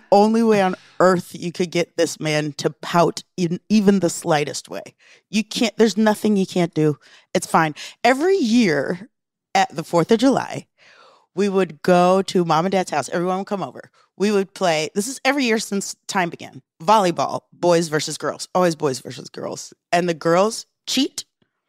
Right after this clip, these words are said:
terribly, and Dad is on the boys' team, and Dad goes, "Well, you know, let him ha-, let her do it over."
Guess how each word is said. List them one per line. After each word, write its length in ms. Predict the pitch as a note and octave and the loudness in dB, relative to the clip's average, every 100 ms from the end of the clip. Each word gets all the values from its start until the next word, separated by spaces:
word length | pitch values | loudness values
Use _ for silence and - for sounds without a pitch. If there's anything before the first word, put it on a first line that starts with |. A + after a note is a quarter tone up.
| _ _ - - - E3+ F3 | _ _ -20 -20 -12 -8 -6
terribly, 560 | E3+ A#3+ B3 B3+ D4 E4 - - | -2 2 2 2 -2 -4 -6 -6
and 200 | - F#3 F3 | -2 -2 0
Dad 340 | F3 F3+ G3+ | 0 0 0
is 120 | G3+ | 2
on 140 | G3+ G3 | 2 2
the 60 | |
boys' 320 | F3 F#3+ G3+ - | 0 0 0 0
team, 240 | B3+ A3+ | -2 0
and 80 | A3 | 0
Dad 180 | A3 A3+ | -2 0
goes, 240 | A#3+ A#3 - | -4 -8 -4
"Well, 240 | E4+ D#4 | -2 0
you 160 | C4+ C4+ | -2 0
know, 260 | F3+ C3+ C#3 | 0 -2 -2
let 140 | A3 | -2
him 100 | F#3+ | -2
ha-, 140 | C3 C#3 - | -6 -8 -4
let 160 | E4+ | -2
her 100 | C#4 | 0
do 240 | F#3 F3 D#3 | -2 -2 0
it 80 | D3 | 0
over." 380 | C#3 C3+ C#3+ | -2 -2 -6